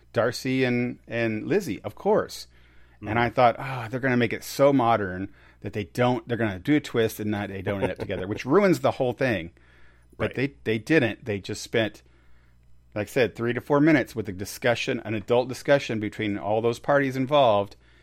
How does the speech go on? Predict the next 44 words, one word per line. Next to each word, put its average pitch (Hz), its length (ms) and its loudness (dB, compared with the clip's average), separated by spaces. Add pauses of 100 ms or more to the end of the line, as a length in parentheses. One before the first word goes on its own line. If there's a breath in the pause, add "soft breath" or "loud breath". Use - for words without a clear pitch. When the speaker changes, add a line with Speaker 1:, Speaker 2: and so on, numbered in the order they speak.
(420 soft breath)
Speaker 1:
and 104 460 -4 (280)
made 104 460 -2 (720)
good, 120 320 6
healthy 107 400 -2
choices 104 480 -2
for 107 160 -2
good, 104 300 -2
healthy 98 280 -4
relationships, 92 680 -6
which - 180 -6
you 101 80 -2
want 92 200 -6
for - 80 -14
these 82 180 -12
people - 480 -12
instead 92 300 -10
of, 80 180 -10 (100)
Speaker 2:
Sure. - 200 -14 (340)
Speaker 1:
you 104 100 -6
know, - 140 -10 (220)
'cause 156 160 2
in 202 60 2
the 202 60 2
other 185 140 4
thing, 131 260 -2
in 131 100 -2
the, 127 200 -2
and 120 180 -6
if - 140 -12
you, 143 140 0
we 143 180 0
really 165 220 6
look 131 160 2
back 101 200 2
at, - 220 -10
back 101 200 -2
at 107 40 0
it, 104 60 -2
and 135 80 -2
they 151 80 0
talk 131 240 0
about 117 180 2
it - 80 -6
in, - 120 -14